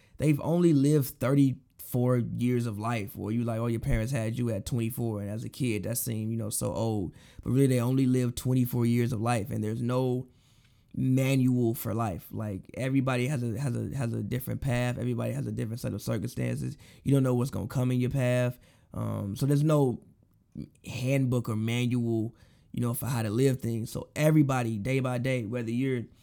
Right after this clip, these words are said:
ninety-five years old or whether you're twenty-two years old, you're still trying to figure things out. And that's also, like, the beauty of life, um, is that every day there's probably something new to learn.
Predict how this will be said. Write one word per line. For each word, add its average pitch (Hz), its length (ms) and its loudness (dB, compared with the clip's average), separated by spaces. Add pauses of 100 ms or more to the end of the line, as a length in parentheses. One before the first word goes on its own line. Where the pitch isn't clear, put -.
(280)
ninety-five 135 720 0
years 131 240 0
old 131 280 0
or 123 60 -2
whether 123 220 -2
you're 123 260 0 (140)
twenty-two 139 480 4
years 127 240 6
old, 117 180 0
you're 120 120 2
still 131 340 -4
trying 127 180 -6
to 113 60 -6
figure 120 260 -6
things 113 300 -6
out. 117 160 -4
And 101 80 -4
that's 123 160 -6
also, 120 240 -4
like, 110 100 -4
the - 80 -8
beauty 117 300 0
of 113 80 -2
life, 120 280 -2 (800)
um, 120 180 -6
is 123 100 -4
that 127 300 -4
every 139 260 4
day 135 200 2
there's 123 160 0
probably 131 380 2
something 120 320 0
new 120 100 2
to 117 60 0
learn. 117 380 -2